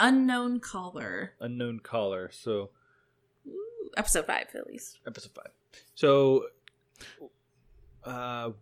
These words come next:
Speaker 2: just to let everybody know, you can, we are now on Instagram at, uh, Revenge of the Recap. We are on Facebook at Revenge of the Recap.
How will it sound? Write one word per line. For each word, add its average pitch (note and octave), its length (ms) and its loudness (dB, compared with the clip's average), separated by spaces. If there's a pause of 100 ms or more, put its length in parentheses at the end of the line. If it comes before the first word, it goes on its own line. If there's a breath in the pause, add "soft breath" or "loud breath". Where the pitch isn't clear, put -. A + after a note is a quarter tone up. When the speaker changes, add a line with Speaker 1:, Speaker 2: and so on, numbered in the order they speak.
(640)
Speaker 2:
just C3+ 200 -4
to C#3 80 -4
let C3+ 160 6
everybody B2 380 4
know, F3 500 6 (160)
you A#2+ 220 -2
can, A#2 720 -10 (300)
we A#2+ 180 0
are A#2 80 0
now A#2+ 280 2
on A2+ 720 -2 (560)
Instagram D#3 640 0 (720)
at, A#2 520 -6 (320)
uh, G2 480 -10 (720)
Revenge A#2 340 -4
of A#2 60 -2
the A#2 60 -4
Recap. A#2+ 380 -2 (680)
We A2 140 -2
are G#2+ 120 -2
on G#2 500 -6
Facebook C3 420 0 (100)
at A2+ 280 -6 (340)
Revenge A2+ 320 -2
of A2+ 80 2
the A2 60 -2
Recap. G#2+ 440 -4